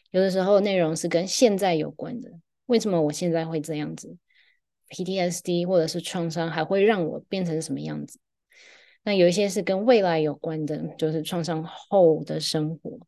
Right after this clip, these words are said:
要怎么过。那这一集有一点点是跟了解P T S D有关，呃，为什么脖子的紧绷会跟，可能会跟P T S D或者是有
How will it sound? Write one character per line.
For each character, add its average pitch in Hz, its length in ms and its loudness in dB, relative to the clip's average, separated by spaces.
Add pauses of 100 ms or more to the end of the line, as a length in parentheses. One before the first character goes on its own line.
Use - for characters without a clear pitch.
(360)
要 170 280 -2
怎 143 160 -6
么 143 100 -4 (220)
过。 160 420 -2 (460)
那 180 220 0
这 185 200 -2
一 190 120 -2
集 156 500 -4
有 175 180 2
一 226 60 0
点 208 160 -4
点 170 460 -2
是 170 440 -2 (120)
跟 156 640 -4
了 160 180 -4
解 156 220 -6
P - 180 -10
T 165 160 -4
S 156 180 -6
D 147 240 -4
有 143 140 -6
关， 143 480 -8 (520)
呃， 160 300 -2
为 160 160 2
什 175 120 -4
么 147 180 -6 (100)
脖 160 280 2
子 165 240 -4
的 151 120 -4
紧 151 300 -6
绷 165 400 -4
会 175 140 2
跟， 160 360 -4 (120)
可 165 160 -4
能 151 200 -2
会 156 220 -2
跟 156 320 -4
P - 140 -6
T 151 160 -4
S 151 240 -8
D 143 280 -4
或 151 160 -2
者 143 120 -4
是 147 160 -4
有 143 240 -6